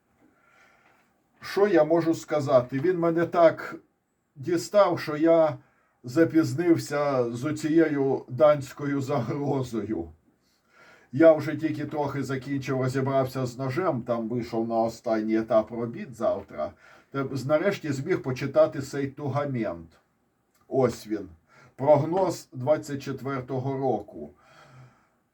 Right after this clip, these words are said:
Чому? Тому що всі користалися з газет, з переказів, переказів, переказів, а зрештою вони не сказали головне.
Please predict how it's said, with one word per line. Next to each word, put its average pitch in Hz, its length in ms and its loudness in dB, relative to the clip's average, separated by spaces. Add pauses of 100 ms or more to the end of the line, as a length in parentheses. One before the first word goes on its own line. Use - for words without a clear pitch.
(400)
Чому? 202 480 4
Тому 190 280 0
що 208 160 2
всі - 320 -4
користалися 180 1040 2
з 127 100 -6
газет, 160 1120 4
з - 120 -20
переказів, 156 1120 0
переказів, 175 720 0
переказів, 147 880 0
а 151 200 4
зрештою 160 920 0 (460)
вони 156 320 -2
не 143 160 -2
сказали 147 680 2
головне. 143 840 -4